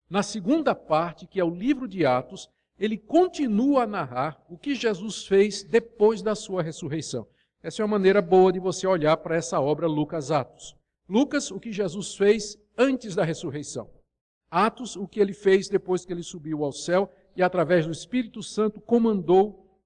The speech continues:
através dos apóstolos, a sua igreja aqui nesse mundo. Eu disse que foi escrito por Lucas, não é? A verdade é que esse evangelho,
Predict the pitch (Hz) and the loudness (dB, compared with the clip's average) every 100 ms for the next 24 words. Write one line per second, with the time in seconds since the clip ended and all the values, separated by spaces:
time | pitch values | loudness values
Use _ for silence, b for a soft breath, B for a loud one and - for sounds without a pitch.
0 | _ - 135 170 147 160 170 156 180 - | _ -18 -2 0 2 2 0 -8 -8 -2
1 | 170 170 175 151 156 - 147 123 131 120 | 0 0 -4 -10 -10 -10 -10 -6 -6 -6
2 | 127 123 - 120 123 - 127 107 - _ | -14 -18 -16 -14 -14 -10 -10 -10 -14 _
3 | _ _ _ _ _ _ _ _ _ - | _ _ _ _ _ _ _ _ _ -10
4 | 151 214 - 220 - 208 196 - 185 147 | -6 -6 0 0 0 -6 -12 0 4 6
5 | 147 113 110 139 180 - _ _ _ _ | 4 0 -10 -8 -8 -10 _ _ _ _
6 | - 147 147 165 190 151 185 180 - 196 | -14 -8 -2 0 0 0 -2 -2 -4 -2
7 | 190 196 170 165 135 156 196 180 123 | -2 -4 -6 -8 -8 -4 0 0 -4